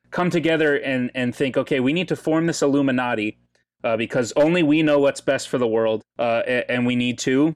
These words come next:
take out this villain." And everyone thinks that the villain is gonna last over the two movies, but the, the truth of it is, at the end of the first event, at the end of Avengers Illuminati,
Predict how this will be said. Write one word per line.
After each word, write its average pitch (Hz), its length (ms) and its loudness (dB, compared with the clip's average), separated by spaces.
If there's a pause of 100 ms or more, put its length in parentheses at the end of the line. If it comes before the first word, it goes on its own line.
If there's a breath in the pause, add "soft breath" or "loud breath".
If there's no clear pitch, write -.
(140)
take 139 220 -2
out 139 200 0
this 156 160 -2
villain." 175 340 -2
And 147 100 2
everyone 196 260 2
thinks 190 220 -2
that 139 140 -2
the 135 80 0
villain 156 260 2
is 143 100 0
gonna 131 200 0
last 131 280 0
over 117 140 0
the 113 80 -2
two - 160 -4
movies, 131 320 2
but - 200 -4
the, 117 180 -6
the 123 100 -4
truth 156 260 -2
of 127 120 -2
it 120 80 2
is, 139 360 0
at - 120 -2
the 135 160 0
end 180 200 0
of 135 140 0
the 131 100 0
first - 480 -4
event, 117 300 -2
at 120 300 0
the 135 120 0
end 139 120 2
of 143 80 0
Avengers 131 400 0
Illuminati, 127 640 0